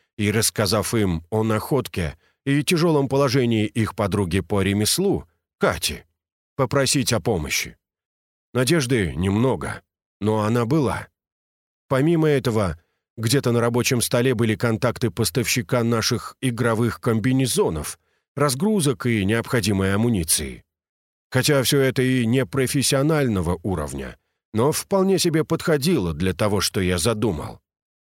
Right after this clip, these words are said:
Также нужно было достать оружие и патроны, средства индивидуальной защиты,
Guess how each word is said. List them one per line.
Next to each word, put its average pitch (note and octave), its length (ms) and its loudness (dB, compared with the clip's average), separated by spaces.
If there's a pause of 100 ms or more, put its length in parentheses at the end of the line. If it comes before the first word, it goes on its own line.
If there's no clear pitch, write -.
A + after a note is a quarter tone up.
(380)
Также D3 300 2
нужно C3+ 260 2
было A#2+ 180 0
достать A2+ 400 0
оружие A#2 500 0
и G#2 180 -2
патроны, G2+ 680 -2 (380)
средства C3+ 640 0
индивидуальной G2 720 2
защиты, G2+ 720 0